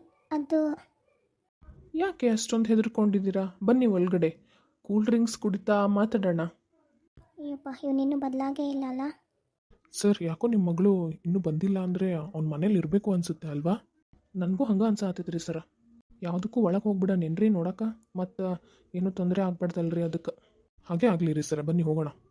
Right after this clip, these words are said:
Speaker 2: ಹಲೋ ಮೇಡಮ್, ಯಾರು ನೀವು? ನಮ್ಮ ಮನೆಗೆ ಯಾಕೆ ಬಂದಿದ್ದೀರಾ?
Speaker 1: ಸರ್, ಅದು, ಅದು ನಂಗೆ ಕೆಲ್-, ಕೆಲ್ಸ ಬೇಕಿತ್ತು, ಅದಕ್ಕೆ.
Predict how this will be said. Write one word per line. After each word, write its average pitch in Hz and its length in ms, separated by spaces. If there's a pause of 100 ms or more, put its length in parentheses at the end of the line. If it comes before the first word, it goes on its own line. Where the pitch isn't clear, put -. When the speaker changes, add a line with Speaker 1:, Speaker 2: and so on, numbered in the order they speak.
(300)
Speaker 2:
ಹಲೋ 208 280
ಮೇಡಮ್, 196 420 (120)
ಯಾರು 196 320
ನೀವು? 185 240 (380)
ನಮ್ಮ 202 260
ಮನೆಗೆ 226 300
ಯಾಕೆ 208 200
ಬಂದಿದ್ದೀರಾ? 185 560 (920)
Speaker 1:
ಸರ್, 311 300 (180)
ಅದು, 285 260 (520)
ಅದು 277 220
ನಂಗೆ 294 460 (320)
ಕೆಲ್-, 269 400
ಕೆಲ್ಸ 285 500
ಬೇಕಿತ್ತು, 277 520
ಅದಕ್ಕೆ. 262 680